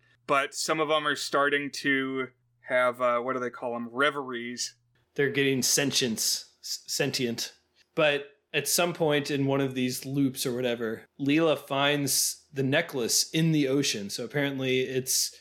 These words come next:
Speaker 2: transported back to Movie World, the one that Mac dropped at the beginning. And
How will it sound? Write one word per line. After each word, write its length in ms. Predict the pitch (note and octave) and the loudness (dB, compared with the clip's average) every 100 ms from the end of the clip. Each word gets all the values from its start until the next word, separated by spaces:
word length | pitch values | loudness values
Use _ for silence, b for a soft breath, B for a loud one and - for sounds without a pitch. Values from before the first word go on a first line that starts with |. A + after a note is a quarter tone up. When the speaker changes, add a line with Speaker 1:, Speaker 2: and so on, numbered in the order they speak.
| B | B
Speaker 2:
transported 640 | - D#3 D3 - D3+ C3 B2+ | -2 0 0 0 0 0 2
back 260 | B2+ B2 | 2 2
to 80 | C#3+ | 0
Movie 260 | C3+ C3 A#2+ | 0 0 -2
World, 300 | A2 G#2+ G#2+ | -4 -8 -6
the 60 | |
one 280 | A#2+ B2+ B2+ | -2 0 2
that 160 | B2 A#2 | 0 -2
Mac 280 | A#2+ A#2 | -4 -4
dropped 300 | - C3 C3 | -4 -4 -4
at 100 | A2+ | -8
the 40 | G2+ | -14
beginning. 480 | A2 A#2+ B2+ G#2+ G2+ b b b | -10 -4 -2 -2 -6 b b b
And 500 | A#2 A#2 A#2 A#2 A2+ | -4 0 0 0 -2